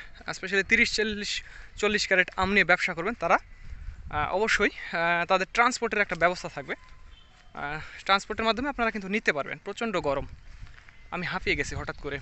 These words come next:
এই যে দেখুন, আম ধরে আছে, কত আম ধরে আছে, অ-, অনেক আম কিন্তু, মানে, ছোট গাছ হিসেবে ভালো আম আছে এবছর। আর সাপাহারে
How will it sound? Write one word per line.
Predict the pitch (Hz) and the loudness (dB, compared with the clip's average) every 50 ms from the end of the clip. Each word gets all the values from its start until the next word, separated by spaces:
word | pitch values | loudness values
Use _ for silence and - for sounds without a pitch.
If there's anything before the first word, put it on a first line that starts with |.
| - - - - - - - - - - - - - - - - - - - - - - - - 175 | -8 -10 -12 -14 -14 -14 -14 -14 -16 -16 -18 -18 -16 -16 -16 -16 -14 -12 -10 -8 -6 -4 -4 -4 -4
এই | 175 | -6
যে | 170 | -6
দেখুন, | 165 160 160 170 | -8 -10 -8 -6
আম | 175 175 170 165 | -6 -6 -6 -6
ধরে | 156 156 156 | -8 -8 -8
আছে, | 147 - - 147 - | -8 -8 -10 -12 -10
কত | 180 185 - | -8 -4 0
আম | 196 185 185 185 | 2 2 2 2
ধরে | 170 180 170 156 | 0 -2 -4 -4
আছে, | 147 - - | -4 -4 -4
অ-, | 196 214 220 | -6 -4 -4
অনেক | - 240 254 262 - | -2 -2 -2 0 0
আম | 196 170 | 0 0
কিন্তু, | 147 - 147 131 - 131 135 - - - - - | -2 -6 -10 -8 -8 -10 -10 -12 -14 -18 -18 -14
মানে, | 170 165 160 156 | -10 -10 -10 -6
ছোট | - 214 226 - | -4 -2 -2 -2
গাছ | 262 208 220 220 220 - | 4 8 8 8 8 4
হিসেবে | 233 - - 233 277 254 | -2 -8 -8 -8 -10 -6
ভালো | 175 180 220 226 180 | 0 0 2 4 4
আম | 143 123 123 | 2 0 -2
আছে | - - - 127 - - - - - - - - - - - | -6 -10 -12 -14 -16 -18 -20 -18 -14 -12 -10 -8 -8 -6 -6
এবছর। | - 143 139 - - 160 | -6 -6 -6 -6 -2 0
আর | 160 - | 0 0
সাপাহারে | - - - 214 233 - 247 233 247 240 240 240 | 0 -2 -2 -2 0 2 4 4 6 6 4 2